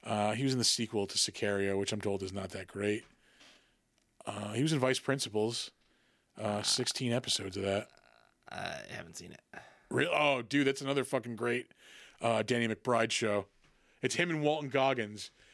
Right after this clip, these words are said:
Speaker 1: and they're playing, like, these rival vice principals who just wanna keep fucking each
Speaker 2: What?
Speaker 1: other over. It's amazing. I can't believe you haven't seen this.
Speaker 2: Where is it?
Speaker 1: Uh, H B O.
Speaker 2: Oh, that, that makes total sense.
Speaker 1: Yeah, yeah.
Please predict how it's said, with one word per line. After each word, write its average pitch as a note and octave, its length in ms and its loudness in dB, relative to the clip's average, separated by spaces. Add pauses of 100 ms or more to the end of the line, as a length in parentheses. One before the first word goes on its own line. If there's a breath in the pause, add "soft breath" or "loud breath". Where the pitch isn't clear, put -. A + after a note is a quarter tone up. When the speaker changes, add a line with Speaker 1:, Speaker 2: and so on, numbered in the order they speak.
(300 soft breath)
Speaker 1:
and C#3 100 2
they're C3+ 100 4
playing, C#3+ 280 2
like, B2+ 140 0
these A2+ 220 -4
rival C3 540 4
vice B2 300 2
principals C3+ 480 2
who B2+ 80 -8
just A#2+ 100 -8
wanna B2+ 140 2
keep B2+ 180 -4
fucking B2 360 0
each B2+ 80 0
Speaker 2:
What? D3 120 4
Speaker 1:
other C#3 140 2
over. C3+ 180 2 (240 loud breath)
It's D#3 260 2
amazing. D3 680 0
I C#3 120 0
can't E3+ 160 0
believe E3+ 160 0
you D#3+ 120 2
haven't D#3+ 180 -2
seen E3 260 0
this. - 300 -6 (680)
Speaker 2:
Where D3 240 4
is F#3 200 4
it? A#2 180 -2 (120)
Speaker 1:
Uh, C#3+ 260 2
H D#3 180 0
B D#3+ 160 6
O. C3 180 2 (220)
Speaker 2:
Oh, C#3 220 4
that, C3 200 0
that A#2+ 160 2
makes G#2 240 0
total G#2+ 300 2
sense. G2+ 240 0
Speaker 1:
Yeah, C3+ 320 6
yeah. B2 280 4